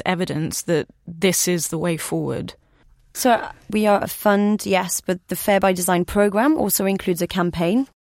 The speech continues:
Speaker 2: which is hosted by Barrow Cadbury Foundation. And actually,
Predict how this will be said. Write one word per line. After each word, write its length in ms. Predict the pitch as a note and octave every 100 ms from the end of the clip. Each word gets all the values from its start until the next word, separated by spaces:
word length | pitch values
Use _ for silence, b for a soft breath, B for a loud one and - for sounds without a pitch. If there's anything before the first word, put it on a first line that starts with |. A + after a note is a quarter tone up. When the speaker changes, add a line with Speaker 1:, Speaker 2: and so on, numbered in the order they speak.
| -
Speaker 2:
which 440 | F3+ F3 - -
is 220 | - F3
hosted 840 | E3 F#3 F3+ - F3+ E3+ E3+ - - - -
by 400 | F#3+ F3 E3+ E3+ -
Barrow 340 | F#3+ F3+ F3
Cadbury 520 | - F#3+ F#3+ A3 A#3+
Foundation. 520 | B3 A#3+ A#3+ A#3+ E4 - B B B B B
And 280 | - G#3 G3+
actually, 560 | - A#3+ - F#3+ G3